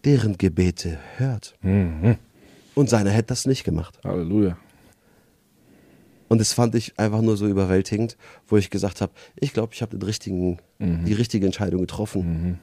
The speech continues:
Speaker 1: mit Gott zu gehen.“ Natürlich, also bezieh-, für mich war's einfach nur eine Bestätigung,
Speaker 2: Mhm.
Speaker 1: weil ich oft in meinem Leben Dinge erlebt habe
Speaker 2: Mhm.
Speaker 1: und auch eine Gebetserfahrung, dass du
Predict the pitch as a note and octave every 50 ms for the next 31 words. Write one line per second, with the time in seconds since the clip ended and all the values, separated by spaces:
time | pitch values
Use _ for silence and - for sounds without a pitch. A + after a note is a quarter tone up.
0 | - - F#2+ G2+ F2+ - G2+ G2 - - G#2 A#2 - C3 B2+ - F3+ D3 A#2 -
1 | - A2+ A#2 B2+ B2+ A#2+ F3 D3+ C3 - D#3+ E3+ D3+ D#3+ E3 D#3+ - E3+ D#3 E3+
2 | F3+ E3+ D#3+ C#3 - - - D#3 D#3+ D#3+ F#3+ C#3 A2+ G2+ F#2+ G2+ G2 - - -
3 | - - - A#2+ C3+ B2+ - - - - F3+ F#3 - - - C3 B2+ A2+ G#2+ G#2
4 | G2 G2+ G#2 G2+ G2 G2+ G#2 G#2 G#2 G2 F#2+ F#2+ G2 G2 - - - F2+ F2+ F2
5 | F2+ - - E2+ E2 D#2 D#2+ E2+ A#2+ A#2 A2 - - _ - - _ _ _ _
6 | _ _ - - - - - C3 C3+ B2+ - - B2+ C3+ C3+ A#2 B2+ A#2+ D3 D3
7 | - C3+ - - C#3 C3 B2+ B2+ C3 B2+ - - A2+ C3+ B2 - - F3 A3+ A3
8 | D3 A2+ -